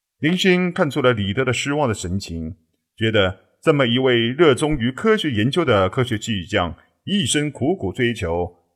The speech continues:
现在还要为自己的国家着想，实在是有些可怜。宁勋口袋中掏出了一枚只有指甲盖大小的信息存储盘，递给了李德。“前辈，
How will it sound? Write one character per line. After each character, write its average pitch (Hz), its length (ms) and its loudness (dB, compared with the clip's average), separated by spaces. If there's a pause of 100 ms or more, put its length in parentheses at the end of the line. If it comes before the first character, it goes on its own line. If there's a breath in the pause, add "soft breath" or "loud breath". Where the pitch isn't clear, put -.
现 101 260 -2
在 95 480 -2
还 117 100 2
要 139 100 2
为 147 200 2
自 220 280 -4
己 127 120 -8
的 - 100 -2
国 123 220 0
家 175 160 0
着 85 240 -2
想， 67 440 -6 (220)
实 127 280 -2
在 147 260 2
是 82 500 -10
有 85 120 -8
些 104 120 -8
可 76 240 -12
怜。 64 260 -10 (1400)
宁 127 160 0
勋 147 160 -4
口 95 160 -4
袋 107 160 0
中 104 360 0 (160)
掏 123 200 2
出 123 100 -6
了 - 140 -2
一 131 120 0
枚 101 220 0
只 117 140 -6
有 113 280 0
指 87 280 -8
甲 131 120 0
盖 160 200 0
大 123 200 2
小 87 160 -4
的 73 460 -4
信 160 220 -4
息 135 120 -6
存 127 160 -2
储 120 200 -6
盘， - 280 -12 (360)
递 123 200 -4
给 90 140 -6
了 90 100 -4
李 85 200 -8
德。 - 320 -10 (1600)
“前 85 140 -10
辈， 82 100 -6